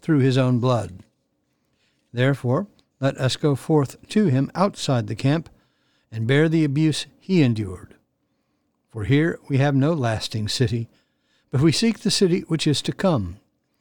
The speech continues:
Through him, let, then, let us continually offer up a sacrifice of praise to God, that is, the fruit of lips that acknowledge his name.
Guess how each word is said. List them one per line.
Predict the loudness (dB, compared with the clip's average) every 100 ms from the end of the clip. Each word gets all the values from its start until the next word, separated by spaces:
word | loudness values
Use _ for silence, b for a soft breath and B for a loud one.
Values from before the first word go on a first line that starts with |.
| _ _ _ _
Through | 0 2
him, | 4 4 2 -2 _ _ -12
let, | -10
then, | -2 0 0 0
let | 0
us | 0 -2
continually | -2 -2 2 2 2 2 -2
offer | -2 -2 -2
up | -2 -2
a | -4
sacrifice | -2 -2 -2 -2 -2 0
of | -4 -2
praise | 0 2 0
to | -2
God, | 0 2 2 -2 -8 b b b -4
that | -4 0
is, | 0 0 -2 -14 b b b
the | -4
fruit | 0 2
of | 2 0
lips | -2 -4
that | -6 -4
acknowledge | -6 -4 -2 0 -2 -2
his | -2 0 -4 -4
name. | -6 -8